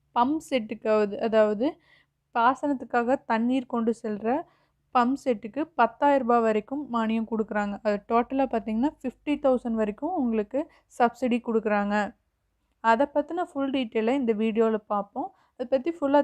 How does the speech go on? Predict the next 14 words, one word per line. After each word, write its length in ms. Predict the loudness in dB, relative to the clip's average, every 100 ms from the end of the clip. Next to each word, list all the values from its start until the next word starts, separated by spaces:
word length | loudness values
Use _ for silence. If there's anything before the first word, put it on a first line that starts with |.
| 2
தெரிஞ்சுக்க 380 | -2 -2 -4 -2
வீடியோவை 340 | -2 -2 -2 -4
ஸ்கிப் 320 | -10 -20 -8 -4
பண்ணாம 340 | 0 0 0 -2
பாருங்க. 280 | -6 -4 -6 -6 _ _ -2
நீங்க 200 | 0 2 2
இன்னும் 200 | 2 2
இந்த 120 | 2 -2 -2
சேனலை 320 | -4 -2 -4 -6
சப்ஸ்கிரைப் 400 | -16 -10 -10 -6
பண்ணலைன்னா 380 | -6 -4 -4 -4 -6
சப்ஸ்கிரைப் 440 | -8 -4 -4 -2 -4
பண்ணிக்கங்க. 400 | -6 -8 -12 -12 -14 _ -4
கூடவே 280 | 2 4